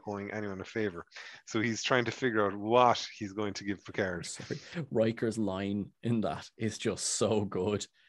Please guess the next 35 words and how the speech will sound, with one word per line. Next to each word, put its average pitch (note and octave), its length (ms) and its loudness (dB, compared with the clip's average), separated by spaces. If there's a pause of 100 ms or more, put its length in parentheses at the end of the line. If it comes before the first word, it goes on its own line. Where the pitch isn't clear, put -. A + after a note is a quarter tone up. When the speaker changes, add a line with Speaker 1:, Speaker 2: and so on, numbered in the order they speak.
(140)
Speaker 2:
<laughs> - 880 -6
Picard, - 340 -6 (200)
"He G2+ 100 0
wants G#2 240 0
to A#2 80 -10
do A2 80 2
something F#2 360 -2
nice F#2+ 220 -2
for - 120 -10
me. C#2+ 180 -14 (600)
I'll - 160 6
alert G3+ 240 4
the G3 80 -6
crew." F#3 300 0 (420)
Speaker 1:
<laughs> D#3+ 100 6 (1120)
It's - 280 4
so G#3 220 8
bloody E3+ 300 8
funny. F3 400 8
And D3+ 280 6 (360)
thing C4 160 10
is, A3+ 140 10
I F3+ 80 12
was D#3 120 6
reading C4 200 6
about F3 140 10
it C#3+ 40 12
as B2+ 60 4
well. D#3+ 160 12
John D3 260 8
de E3+ 60 2
Lancie E3+ 360 6
said C#3+ 300 8
that, G#2+ 220 8
um, A2 400 6